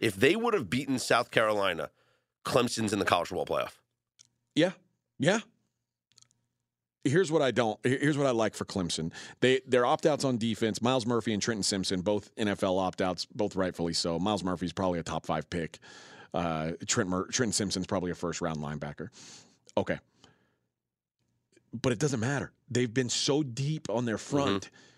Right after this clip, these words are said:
Speaker 2: They have four N F L guys that will be starting on the, on the defensive line in this game.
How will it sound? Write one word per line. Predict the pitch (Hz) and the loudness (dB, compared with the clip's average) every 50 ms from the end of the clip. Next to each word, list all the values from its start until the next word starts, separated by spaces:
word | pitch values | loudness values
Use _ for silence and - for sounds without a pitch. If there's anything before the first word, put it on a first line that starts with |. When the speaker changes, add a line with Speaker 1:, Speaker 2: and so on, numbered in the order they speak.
| _ _ _ _ _ _ _ _ _ _ _ _ | _ _ _ _ _ _ _ _ _ _ _ _
Speaker 2:
They | 123 117 147 156 | 2 4 4 4
have | 196 208 175 | 4 2 0
four | - - 180 185 180 170 | 2 4 4 4 6 4
N | 165 | 2
F | 165 151 - 165 | 2 2 4 4
L | 160 156 139 | 4 4 4
guys | 131 120 117 113 107 | 2 2 2 2 2
that | - 135 | 2 2
will | 123 123 113 | 2 2 0
be | 120 127 | 2 2
starting | 117 - - 135 127 127 120 117 110 | 0 2 2 4 2 4 2 0 0
on | 110 104 107 | 0 0 2
the, | 107 107 110 | 2 0 0
on | 113 117 110 | 0 0 0
the | 104 | 0
defensive | 90 110 - - 117 104 - 98 92 | 0 -2 0 0 0 0 0 -2 0
line | 104 110 107 101 98 90 | 0 0 2 0 0 0
in | 87 87 | -2 -2
this | 87 85 78 - | -2 -2 -2 -4
game. | - 95 85 85 78 78 85 | -2 -2 -4 -2 -4 -6 -8